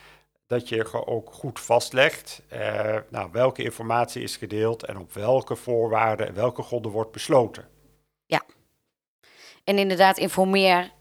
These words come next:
Speaker 2: op het moment dat je het signaleert, informeer je medebestuursleden of in elk geval, eh, degene aan wie het uiteindelijk het besluit moet nemen, zodat in elk geval transparant bent in het feit dat er een tegenstrijdig belang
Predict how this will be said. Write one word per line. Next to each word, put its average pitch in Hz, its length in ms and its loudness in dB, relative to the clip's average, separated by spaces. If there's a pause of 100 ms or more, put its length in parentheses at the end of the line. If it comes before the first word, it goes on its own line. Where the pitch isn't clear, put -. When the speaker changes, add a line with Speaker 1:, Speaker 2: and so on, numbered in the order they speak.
(160)
Speaker 2:
op 175 120 -6
het 147 120 -2
moment 175 260 -2
dat 170 140 -4
je 175 60 -8
het - 100 -6
signaleert, 165 580 0
informeer 165 520 0
je 160 140 -4
medebestuursleden 165 1120 0
of - 120 -4
in - 80 -6
elk 165 160 2
geval, 143 380 -2 (420)
eh, 151 120 -4 (320)
degene 165 420 -2
aan 156 120 -4
wie 160 180 -4
het 156 100 -6
uiteindelijk 156 440 -2
het 147 60 -14
besluit 160 280 2
moet 151 200 -6
nemen, 190 340 2
zodat 170 260 2
in 151 100 -6
elk 185 160 4
geval 170 360 2
transparant 175 640 4
bent 190 260 2
in - 160 -4
het 175 140 -4
feit 165 240 6
dat 170 140 0
er 156 60 -2
een 156 60 -2
tegenstrijdig 156 460 -2
belang 151 300 2